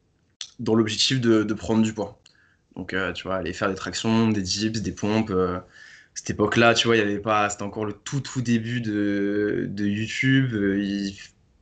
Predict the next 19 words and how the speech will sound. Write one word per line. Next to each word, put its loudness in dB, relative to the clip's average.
Facebook, 4
tu -2
vois, 6
il 8
y 6
avait 4
pas 2
Instagram, 0
il 2
y 2
avait 2
rien. 2
Du -4
coup, -14
c'était -4
vraiment 4
en 4
mode, 4
euh, 2